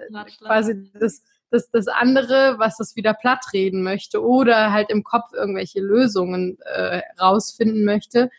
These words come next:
Speaker 1: Um ja nicht
Speaker 2: Und
Speaker 1: ins Tun zu kommen, ja. Mhm.
Speaker 2: Genau, genau. Und wenn ich, ähm, wenn ich von diesem und jenem Gefühl fühle, wie du schon sagst, ja, vielleicht möchte ich einfach gerade traurig sein. Das setzt aber halt natürlich auch voraus, dass,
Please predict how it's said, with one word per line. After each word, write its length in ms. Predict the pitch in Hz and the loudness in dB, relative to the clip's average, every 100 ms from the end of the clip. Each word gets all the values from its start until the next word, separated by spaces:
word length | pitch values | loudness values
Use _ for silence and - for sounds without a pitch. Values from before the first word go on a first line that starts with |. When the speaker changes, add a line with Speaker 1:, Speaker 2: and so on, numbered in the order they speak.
| _ 220 | _ -8
Speaker 1:
Um 80 | |
ja 160 | 208 202 | -6 -4
nicht 140 | 208 226 | -2 2
Speaker 2:
Und 120 | 220 | 4
Speaker 1:
ins 280 | 214 202 202 | 2 0 -6
Tun 100 | 190 | -16
zu 60 | - | -16
kommen, 240 | 208 214 | -10 -8
ja. 260 | 220 214 233 - - - | -6 -6 -8 -12 -18 -14
Mhm. 220 | 214 202 | -10 0
Speaker 2:
Genau, 520 | 247 233 226 220 220 208 | 4 4 6 6 4 2
genau. 380 | 220 220 214 | 2 4 4
Und 220 | 208 202 - _ _ - | 2 -2 -8 _ _ 0
wenn 200 | 240 240 | 2 4
ich, 420 | 254 214 - - | 0 -4 -8 -8
ähm, 800 | 202 214 208 208 208 208 214 - | -2 2 2 2 2 0 -2 -6
wenn 280 | 202 214 214 | -6 -2 0
ich 280 | 226 - - - _ _ | -2 -8 -16 -20 _ _
von 560 | _ - 226 214 208 202 | _ 0 2 2 0 -2
diesem 300 | 247 247 247 | 2 4 4
und 140 | 220 | 2
jenem 280 | 214 220 220 | 0 0 0
Gefühl 440 | 214 - 269 285 294 | -2 -4 0 2 2
fühle, 300 | - 208 196 | 0 -4 -2
wie 60 | |
du 120 | 208 233 | -2 0
schon 200 | 240 220 | 0 2
sagst, 280 | 240 247 247 | 0 0 -4
ja, 40 | |
vielleicht 300 | - 240 - | -2 -2 0
möchte 300 | 262 320 339 | 0 0 -2
ich 100 | 269 | -2
einfach 300 | 214 196 185 | -2 -2 -4
gerade 280 | 202 190 185 | -2 -2 -4
traurig 480 | - 185 185 190 - | -6 -4 -2 -4 -2
sein. 280 | 214 220 - - _ | 0 0 -4 -16 _
Das 160 | 202 - | -4 0
setzt 260 | 233 - | 0 2
aber 200 | 233 220 | 2 4
halt 160 | 214 220 | 2 0
natürlich 400 | 208 226 208 - | -2 -2 -4 -4
auch 100 | - | -6
voraus, 600 | - 190 202 214 240 - | -4 -2 0 2 2 0
dass, 280 | 208 - | -4 -6